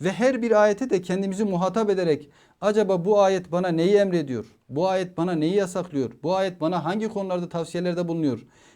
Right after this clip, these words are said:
Ve bu okuduğum ayetlerle benim yaşantım arasında bir paralellik var mı, bir terslik var mı?"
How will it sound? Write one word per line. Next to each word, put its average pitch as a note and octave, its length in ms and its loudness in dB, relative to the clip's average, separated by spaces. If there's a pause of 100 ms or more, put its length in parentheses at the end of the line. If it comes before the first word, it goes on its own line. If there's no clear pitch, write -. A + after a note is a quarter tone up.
(120)
Ve F#3+ 180 2
bu A#3+ 120 6
okuduğum A3 360 2
ayetlerle F#3+ 640 2
benim G3+ 220 0
yaşantım F#3 460 -2
arasında F#3 480 -2
bir F3+ 100 -4
paralellik F3+ 600 -2
var G#3 140 4
mı, F#3 180 -4
bir D#3 160 -4
terslik F3 420 -4
var F#3 140 2
mı?" A#3 240 -2